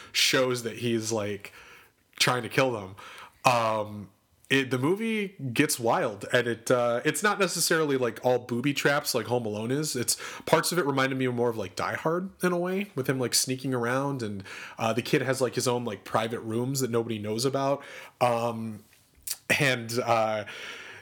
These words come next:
but I actually, like, it's one of the few movies where you actually feel like the kid's in danger. Like, I thought the kid and especially the grandpa were in danger for a lot of the movie. Um, the movie has, like, a rock and roll soundtrack at times that was interesting. Like, there's a lot of choices of music that I really like.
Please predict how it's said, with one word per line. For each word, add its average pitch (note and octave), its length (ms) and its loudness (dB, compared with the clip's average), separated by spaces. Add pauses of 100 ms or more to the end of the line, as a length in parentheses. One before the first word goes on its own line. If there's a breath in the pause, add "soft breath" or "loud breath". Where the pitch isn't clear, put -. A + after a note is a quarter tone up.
(140 loud breath)
but F3 240 4
I F3+ 100 4
actually, A3+ 300 0
like, G3+ 300 0 (160)
it's - 360 2
one E3 180 2
of G#3+ 40 -2
the G#3+ 80 0
few F#3+ 180 2
movies E3+ 300 2
where B2 100 2
you B2 120 4
actually C3 320 0
feel C#3 160 2
like A2+ 140 0
the A2+ 60 -6
kid's C3 240 0
in G#2 120 -6
danger. G#2 560 -6
Like, G#2+ 420 -2
I A2+ 280 0 (200)
thought A#2+ 380 -2
the B2 80 -2
kid B2 240 2
and G2+ 100 -8
especially B2 400 0
the G#2+ 80 -4
grandpa A2+ 400 -4
were C#3 140 0
in C#3 80 -2
danger C#3 320 -2
for D3+ 140 -4
a C#3+ 40 2
lot C#3+ 300 2
of C#3+ 60 -4
the C#3+ 60 -4
movie. D3 360 0 (600 loud breath)
Um, G#2 720 0 (320)
the A#2 80 -2
movie C3 260 2
has, B2+ 280 2
like, A2+ 140 0
a G#2+ 100 0 (140)
rock A2 340 0
and A#2 160 0
roll A#2+ 220 0
soundtrack D3 640 0
at C3+ 80 -8
times C#3+ 520 0
that C#3+ 100 0
was C#3 160 0
interesting. C#3+ 640 0
Like, A#2+ 180 2
there's B2 160 0
a C3+ 40 4
lot B2+ 140 4
of B2 60 -6
choices B2+ 360 -2
of G#2+ 80 -4
music A#2+ 340 -2
that C3 100 0
I B2+ 60 4
really C3 260 2
like. C3 260 0